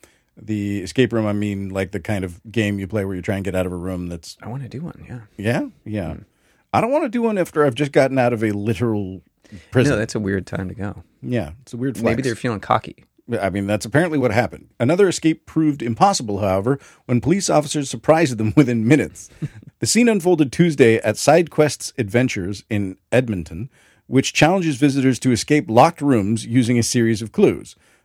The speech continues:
Speaker 1: Co-owner Rebecca Law says two women entered the business at around eight thirty P M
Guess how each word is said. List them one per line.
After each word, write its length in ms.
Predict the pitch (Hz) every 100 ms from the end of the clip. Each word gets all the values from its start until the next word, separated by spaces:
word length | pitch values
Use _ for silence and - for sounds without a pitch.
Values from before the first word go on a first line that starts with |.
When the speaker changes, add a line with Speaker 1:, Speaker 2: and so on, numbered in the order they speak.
| _
Speaker 1:
Co-owner 400 | - 139 135 131
Rebecca 400 | 120 117 120 117
Law 460 | 107 156 113 151 127 _ _
says 560 | - - 127 123 117 - _
two 200 | - 196
women 320 | 185 175 170
entered 320 | 139 151 160 135
the 60 |
business 360 | 120 131 143 139
at 80 | 127
around 280 | 120 113 -
eight 160 | 147
thirty 220 | - 139
P 220 | 135 143 110
M 260 | 87 101